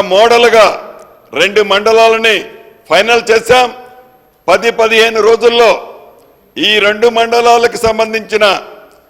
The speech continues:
పూర్తి రిపోర్ట్ కూడా రావటం జరుగుద్ది, అధ్యక్ష. ఇంతేకాదు, ఏదైతే ఈ ధరణితో అనేక ఇబ్బందులు పడి ధరణితో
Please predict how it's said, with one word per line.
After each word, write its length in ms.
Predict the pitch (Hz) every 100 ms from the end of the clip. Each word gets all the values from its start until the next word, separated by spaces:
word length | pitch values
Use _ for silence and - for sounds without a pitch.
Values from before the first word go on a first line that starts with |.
| _ _ -
పూర్తి 360 | 233 - - 233
రిపోర్ట్ 380 | 226 - 226 226 208
కూడా 240 | 220 208 208 202 - - - - 127
రావటం 380 | 165 196 196 208 185
జరుగుద్ది, 340 | 185 185 180 180
అధ్యక్ష. 300 | 156 175 - 139 - - - _ _ _ _ _ _ _ _ _ _ _
ఇంతేకాదు, 680 | 143 139 214 208 208 220 208 - - - - _ _ _ _ _ _ _ 131
ఏదైతే 400 | 202 220 214 220 233 226 - - - - _ _ _ _ _ _ -
ఈ 160 | 160 214 165
ధరణితో 500 | 185 220 233 233 226 180 - - - _ _ _ _ _ _ _ 143
అనేక 300 | 208 240 233 226 220
ఇబ్బందులు 400 | 185 233 226 233 226
పడి 200 | 226 220 - - - - _ _ _ _ -
ధరణితో 560 | 160 214 233 247 240